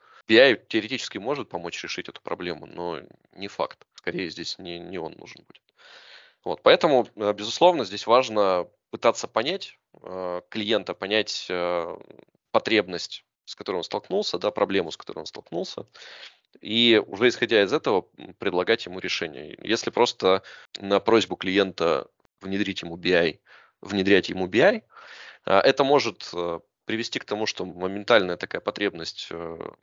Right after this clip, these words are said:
будет удовлетворена, но в целом клиент будет недоволен по итогам взаимодействия. Ну, потому что внедрили и внедрили, внедрили что-то, что вроде бы B I, но реальную боль, ну, не снимает.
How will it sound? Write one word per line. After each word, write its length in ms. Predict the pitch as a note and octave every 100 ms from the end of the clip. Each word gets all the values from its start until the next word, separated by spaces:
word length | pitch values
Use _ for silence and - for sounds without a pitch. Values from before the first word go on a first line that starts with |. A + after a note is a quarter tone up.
| _ -
будет 220 | F#2+ F2
удовлетворена, 600 | - F#2 F#2+ G#2+ C3 G#3
но 100 | B2+
в 60 | -
целом 380 | - D#3+ A#2 F#2
клиент 380 | F#2 G#2+ B2
будет 300 | - G#2 - G2
недоволен 400 | F#2+ D#2+ C2+ -
по 160 | F2
итогам 280 | F2 F2+ E2
взаимодействия. 640 | - F2 F2 E2 - - _ _ - - - -
Ну, 60 | -
потому 280 | - C3 C3
что 200 | - F#2
внедрили 480 | G#2+ G#2+ D#3 D3+
и 60 | G2+
внедрили, 420 | F2+ F#2 F#2+ E2+
внедрили 720 | E2 F2 A2+ D3 G2+ E2+ - - - _ -
что-то, 640 | - - D3+ C3 A2 A2+ _ _ _ _ _
что 220 | - -
вроде 280 | F#2 G#2 F#2+
бы 100 | F2+
B 160 | F2 F#2
I, 220 | A2 B2 A2+
но 500 | F#2+ F#2+ F#2+ F#2 E2+ E2
реальную 580 | G#2 A2 G2+ F#2 E2+ - _ _ - -
боль, 240 | A2 A#2 F2 - F#2
ну, 100 | F2 - -
не 60 | G2+
снимает. 500 | - E2 C#2 -